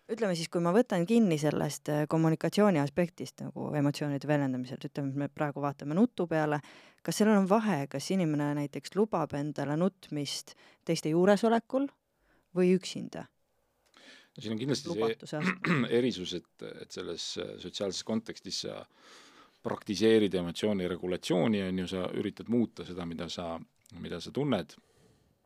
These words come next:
Speaker 2: ja, ja, ja üksi olles on sul, äh, sa võid seda ka praktiseerida, aga me teeme seda kõik.
Speaker 1: Just.
Speaker 2: Aga, aga et, et, et sa võib-olla siis, äh, leiad rohkem, äh, rohkem aega nagu mitte oma emotsioone reguleerida.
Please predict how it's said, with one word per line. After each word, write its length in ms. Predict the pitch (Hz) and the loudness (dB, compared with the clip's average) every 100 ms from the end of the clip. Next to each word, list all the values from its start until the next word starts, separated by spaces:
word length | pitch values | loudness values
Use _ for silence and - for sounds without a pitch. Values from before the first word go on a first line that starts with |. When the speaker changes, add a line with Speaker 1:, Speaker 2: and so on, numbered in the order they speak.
| _ - | _ -18
Speaker 2:
ja, 320 | 92 90 85 85 82 | -12 -8 -6 -6 -6
ja, 160 | 92 85 | -6 -6
ja 240 | - 104 90 | -4 -2 -2
üksi 300 | 95 - 92 | -2 -4 -4
olles 300 | 87 80 - | -4 -6 -8
on 80 | 82 | -8
sul, 220 | - 85 - - | -10 -12 -14 -18
äh, 180 | - 87 - - | -18 -18 -20 -10
sa 100 | 92 | -8
võid 160 | 90 | -6
seda 160 | 95 101 | -2 2
ka 80 | 90 | 0
praktiseerida, 640 | 78 - - 73 - - | 0 -14 -12 -10 -12 -16
aga 160 | - - _ _ _ | -18 -18 _ _ _
me 220 | - 87 80 - | -16 -14 -14 -14
teeme 240 | - 82 76 | -10 -8 -10
seda 220 | - 82 | -12 -4
kõik. 300 | 92 87 - _ - | -4 -4 -10 _ -12
Speaker 1:
Just. 300 | 175 143 - - _ _ - | -12 -12 -18 -20 _ _ -20
Speaker 2:
Aga, 340 | 87 - 80 - | -18 -14 -12 -12
aga 220 | 85 85 | -12 -14
et, 140 | - - | -16 -16
et, 220 | 87 - - 95 | -16 -16 -16 -16
et 100 | - | -12
sa 100 | 85 | -8
võib-olla 340 | 85 78 80 | -8 -10 -14
siis, 240 | 90 - - | -10 -8 -4
äh, 180 | 95 87 - _ _ _ 123 101 - _ _ | -4 -4 -10 _ _ _ -20 -20 -20 _ _
leiad 280 | 107 107 95 | 0 2 2
rohkem, 380 | 107 95 95 82 78 _ | 0 -2 -4 -10 -12 _
äh, 240 | - 87 87 | -20 -16 -10
rohkem 280 | 90 101 98 101 | -6 -6 -2 0
aega 220 | 95 85 | 0 -2
nagu 160 | 82 92 | -4 0
mitte 280 | 117 - 87 | 0 0 -12
oma 180 | - - | -12 -12
emotsioone 460 | - - - 85 82 | -12 -10 -8 -8 -8
reguleerida. 460 | 90 95 85 80 | -4 -4 -4 -8